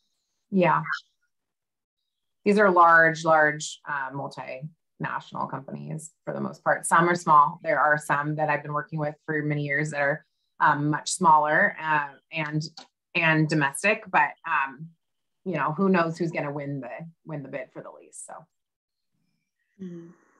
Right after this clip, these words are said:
Speaker 2: I guess I had a question as far as, uh, permitting requirements is, uh, would there be, like, mitigation,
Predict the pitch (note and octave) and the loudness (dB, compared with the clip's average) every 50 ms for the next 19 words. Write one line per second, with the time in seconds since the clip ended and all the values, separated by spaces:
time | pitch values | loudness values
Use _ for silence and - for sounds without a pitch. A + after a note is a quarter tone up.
0 | _ _ _ _ _ _ _ _ _ _ _ _ _ _ _ _ _ _ _ _ | _ _ _ _ _ _ _ _ _ _ _ _ _ _ _ _ _ _ _ _
1 | _ _ _ _ _ _ _ _ _ _ _ _ _ _ _ _ _ _ _ _ | _ _ _ _ _ _ _ _ _ _ _ _ _ _ _ _ _ _ _ _
2 | _ _ _ _ _ _ _ _ _ _ _ _ - G#3 A3 A#3+ A#3 D4 C#4 A3 | _ _ _ _ _ _ _ _ _ _ _ _ -8 -6 -4 -4 -2 -2 -2 -2
3 | F#3 - G3 F#3+ F#3+ - G3+ F#3 F3 F3 E3+ - G3 F3+ F3 F3 F3 E3+ E3+ E3 | -2 0 0 0 0 0 0 0 0 -2 -2 0 2 4 4 4 4 2 2 2
4 | D#3 D#3 - - - F3 F3 E3+ F3 E3+ F3+ F#3 G3 G3+ G#3 G#3+ G#3 G#3+ G#3+ G#3+ | 2 0 -2 -4 -2 -2 0 0 0 0 0 0 -2 -4 -6 -8 -6 -4 -4 -4
5 | G#3+ G#3+ - A#3 A3+ A#3+ B3 B3+ B3+ C4+ C#4 B3+ A#3+ A3 G#3 F#3+ F3 - - - | -4 -2 0 0 2 2 2 0 0 -2 -4 -6 -6 -8 -8 -10 -10 -14 -8 -6
6 | F3 F3 E3+ E3 D#3+ D#3+ D#3 - - _ _ _ - F#3 F3 G3+ G3+ G3+ G3 A3+ | -4 -2 -2 -2 -2 -2 -4 -6 -10 _ _ _ -10 -6 -2 0 0 0 0 -2
7 | G#3+ G#3 G3+ G3 F#3 F3 F3 E3 D#3 D3+ - - - - _ _ - F3+ F3 F3+ | -2 -2 -2 -2 -2 0 0 -2 -2 -4 -8 -14 -20 -20 _ _ -12 -6 -4 -4
8 | E3+ D#3+ D#3 - C#3+ C3+ D3 E3 D#3+ - G#3 G3+ G3+ G3+ G#3 G#3 G#3 G#3 G#3 G#3 | -4 -4 -4 -4 -4 -4 -4 -6 -8 -8 -6 -4 -4 -4 -4 -4 -4 -6 -6 -8
9 | G3+ | -10